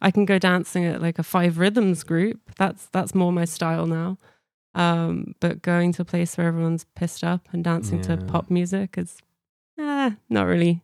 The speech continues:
Speaker 1: a thing I wanna do without alcohol in my body. <laughs>
Speaker 2: I mean, it's a, y-, you just get, develop a whole different awareness of
Speaker 1: Mm.
Speaker 2: that scene, don't you?
Speaker 1: Mm-hmm.
Speaker 2: When you're, you're there sober, it's like, it's a little bit, it's, it's scarier,
Speaker 1: <laughs>
Speaker 2: you know?
Speaker 1: Yeah.
Speaker 2: Y-, you actually,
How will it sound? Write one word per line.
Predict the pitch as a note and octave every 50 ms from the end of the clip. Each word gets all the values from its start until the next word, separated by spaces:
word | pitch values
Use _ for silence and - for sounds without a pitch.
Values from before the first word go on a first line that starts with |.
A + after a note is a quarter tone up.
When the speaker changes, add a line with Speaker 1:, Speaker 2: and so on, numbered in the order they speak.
| _ -
Speaker 1:
a | E3+
thing | - F3+ F3 E3+
I | E3+
wanna | E3+ E3+ E3+ E3
do | E3+ F3 F3 F3 F3
without | F3 E3+ E3 E3 E3 - - _ -
alcohol | F3 E3+ E3+ - E3+ E3+ F3
in | F3 F3
my | F3 F3 F3 F3 E3+ - _ -
body. | F#3 F3 F3+ F#3+ - - - - -
<laughs> | - - - _ _ _ _ _ -
Speaker 2:
I | B2
mean, | A#2 A2
it's | G2+ F#2 G2+
a, | F#2
y-, | - - _ _
you | A#2 A2 - - G2+ A#2+
just | A2+ A2 G2 -
get, | - F#2+ -
develop | - G2 F#2+ G2 G2+ G2+ F#2 -
a | F2
whole | E2+ - G2 F#2+
different | F2 - F#2 - - F2 E2+
awareness | F2 F2+ F#2 F#2+ G2+ F#2+ F2 E2+ - -
of | E3+
Speaker 1:
Mm. | F3
Speaker 2:
that | E3+ E3 D#3+
scene, | - - - G#2+ G#2 F#2+ F2 F2 E2+ - _ _ _
don't | G#2+ G#2 F#2+
you? | - D#2 E2+ E2+ F#2 F#2+
Speaker 1:
Mm-hmm. | F#3 E3+ F#2 F#3+
Speaker 2:
When | F#3+ F#3+ G2
you're, | F#2 F2+ F2+ F2+ E2+ G2+ G#2 B2
you're | - C2 D#2+ G2
there | F#2+ F#2 F2 E2+
sober, | - - F#2+ F#2+ G2 F2+ F2 D#2+ E2+ F2+ - _ _ _ _ _ -
it's | - - - - - -
like, | F2 F2 C#2+ - - -
it's | - - - -
a |
little | F#2+ G2 F#2+ F#2 F#2
bit, | F#2 F#2 - - _ _ _ _ _ _ _ _ _ _ _ _ _
it's, | _ - - - - - - -
it's | - - - -
scarier, | - F#2 F#2 F#2+ F#2+ F#2+ F2 - - - F#2 - - - - -
Speaker 1:
<laughs> | - - _
Speaker 2:
you | G2+ G2
know? | F2+ F2+ E2+ E2 G2 C3
Speaker 1:
Yeah. | E3 F3+ - E3 -
Speaker 2:
Y-, | - - -
you | - - G2+ F#2+ F#2+
actually, | G2+ G2 - - G2 F#2 D2+ D#2 -